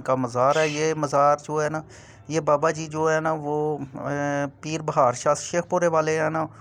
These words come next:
उनके मुरीद हैं, ये उनके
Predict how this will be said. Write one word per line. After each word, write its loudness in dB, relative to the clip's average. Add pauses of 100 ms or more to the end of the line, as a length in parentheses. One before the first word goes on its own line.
(260)
उनके 0
मुरीद -2
हैं, 2 (1600)
ये -4
उनके -2